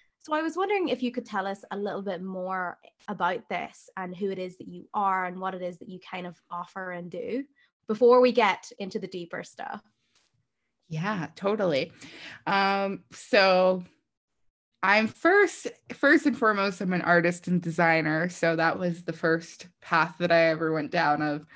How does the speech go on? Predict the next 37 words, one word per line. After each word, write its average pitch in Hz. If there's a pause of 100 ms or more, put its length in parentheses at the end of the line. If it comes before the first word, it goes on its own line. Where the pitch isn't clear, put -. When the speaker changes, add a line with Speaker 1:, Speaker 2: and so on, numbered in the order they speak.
(640)
Speaker 2:
let's 180
create 185
something, 175
let's -
create -
some 175
art 143
or 135 (100)
ask 190
some 180
questions, 170
solve 165
some 175
problems 170 (160)
through 175
art 160
and 170
design. 160 (920)
So 208
that's 208
the 208
first 190
thing 160
that 147
I 147
am, 156
<laughs> -
the 285
first 233
title 156
that -
I 330
hold. 208 (760)
And 233
then 233
I 214
have 190